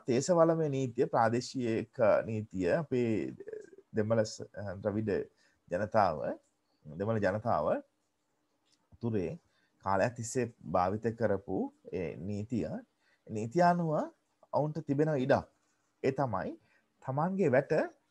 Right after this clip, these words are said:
තමන්ගේ පැත්තේ ඉඳලා නෙමෙයි, එහා පැත්තට ගිහිල්ලා වුණත්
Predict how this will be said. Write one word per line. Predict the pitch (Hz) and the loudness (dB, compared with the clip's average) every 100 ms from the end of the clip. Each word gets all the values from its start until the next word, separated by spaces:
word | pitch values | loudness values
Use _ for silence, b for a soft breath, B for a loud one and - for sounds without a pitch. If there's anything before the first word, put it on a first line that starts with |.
| - - | -20 -8
තමන්ගේ | 240 220 226 233 | -2 0 2 2
පැත්තේ | 220 226 | 4 4
ඉඳලා | 214 190 | 6 6
නෙමෙයි, | 180 165 131 - - - - - - | 6 6 4 2 0 -2 -2 0 2
එහා | - 165 226 | 4 4 4
පැත්තට | 240 233 240 185 | 4 4 4 4
ගිහිල්ලා | 185 214 190 - | 2 4 4 2
වුණත් | 139 196 - - | 4 6 6 -2